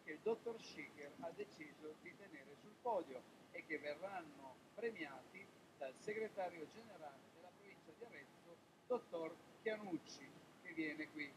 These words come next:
con noi. Grazie. Ecco il Weimaraner insieme alla handler, che prima ho chiamato Lady Gaga, ma lei mi ha detto che le sembra di assomigliare di più a Crudelia de Mons, visto la capigliatura.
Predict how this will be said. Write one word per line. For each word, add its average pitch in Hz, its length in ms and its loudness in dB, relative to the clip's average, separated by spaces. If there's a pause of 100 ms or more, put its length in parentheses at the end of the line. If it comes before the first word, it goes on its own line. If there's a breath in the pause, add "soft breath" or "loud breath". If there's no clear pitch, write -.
(140)
con 175 200 2
noi. 123 340 -2
Grazie. 151 480 2
Ecco 202 380 2
il 160 200 4
Weimaraner 170 920 4 (540)
insieme 170 640 4
alla 143 500 4 (560)
handler, 190 680 6 (520)
che 196 100 6
prima 247 260 6
ho 226 100 10
chiamato 185 400 4
Lady 185 320 4
Gaga, 156 500 6 (200)
ma 170 120 8
lei 214 200 8
mi 202 100 0
ha 180 80 4
detto 170 500 2 (500)
che 190 260 4 (200)
le 180 120 -6
sembra 202 360 2
di 170 80 -8
assomigliare 175 680 4
di 170 120 0
più 160 300 -4
a 165 120 2
Crudelia 175 600 -2
de 170 120 -2
Mons, 175 300 6 (640)
visto 202 460 2
la 165 160 6
capigliatura. 156 840 2